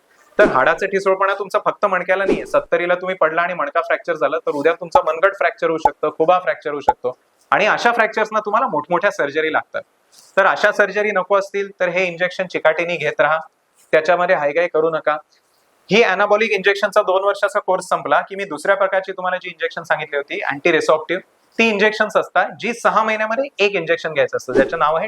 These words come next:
denosumab. तर हे दर सहा महिन्याला एक इंजेक्शन तुम्ही अगदी आरामात घेऊ शकता. हे काय दररोज घ्यायचं नाहीये. याच्यामध्ये प्रॉब्लेम एकच येतो की आपण हे इंजेक्शन घ्यायला विसरतो. तर दर सहा महिन्याचा अलार्म लावून ठेवणे, हे इंजेक्शन घेणे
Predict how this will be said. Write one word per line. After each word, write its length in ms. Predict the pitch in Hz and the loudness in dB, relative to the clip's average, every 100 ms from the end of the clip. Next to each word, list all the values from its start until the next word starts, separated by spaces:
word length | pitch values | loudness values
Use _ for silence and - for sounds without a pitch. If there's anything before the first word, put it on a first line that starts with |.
| 160 | -4
denosumab. 500 | 135 151 185 143 - - - _ _ _ - | -4 -2 0 0 -2 -10 -20 _ _ _ 0
तर 80 | 170 | 0
हे 280 | 151 185 208 | 4 2 2
दर 240 | 165 180 | 2 2
सहा 200 | 208 190 | 2 0
महिन्याला 300 | 196 202 202 | 0 -2 -2
एक 220 | 202 185 196 | -2 -4 -6
इंजेक्शन 360 | 180 185 185 175 | -4 -2 -4 -6
तुम्ही 160 | 151 | 0
अगदी 240 | 175 147 190 | 0 2 2
आरामात 280 | 175 180 180 | 2 0 -6
घेऊ 80 | 175 | -10
शकता. 300 | 175 170 170 | -8 -6 -4
हे 120 | 160 | -2
काय 140 | 165 175 | 0 2
दररोज 340 | 139 147 175 | 2 0 -2
घ्यायचं 280 | 165 160 165 | -2 -2 -4
नाहीये. 160 | 165 156 _ _ _ _ - | -8 -12 _ _ _ _ -2
याच्यामध्ये 320 | - 196 208 214 | 2 4 2 4
प्रॉब्लेम 360 | 202 185 220 | 2 2 0
एकच 240 | 208 220 208 | 0 0 0
येतो 200 | 170 208 | 0 -2
की 120 | 214 | 0
आपण 240 | 170 180 | 0 0
हे 100 | 185 | -6
इंजेक्शन 360 | 175 147 - 190 | -8 -8 -6 0
घ्यायला 220 | 139 147 277 143 | 0 0 -4 -6
विसरतो. 480 | 151 165 135 - - _ - _ - | -2 0 -2 -8 -14 _ -20 _ 0
तर 120 | 202 | 2
दर 200 | - 180 | 4 2
सहा 240 | 226 202 202 | 4 0 0
महिन्याचा 340 | 202 202 202 | 0 0 2
अलार्म 280 | 180 185 185 | 2 0 -2
लावून 180 | 190 196 | -4 -4
ठेवणे, 220 | 185 185 208 220 147 | -4 -4 -4 _ -4
हे 100 | 175 | -4
इंजेक्शन 460 | 160 170 - 190 | -2 -4 0 -2
घेणे 220 | 170 156 | 0 -2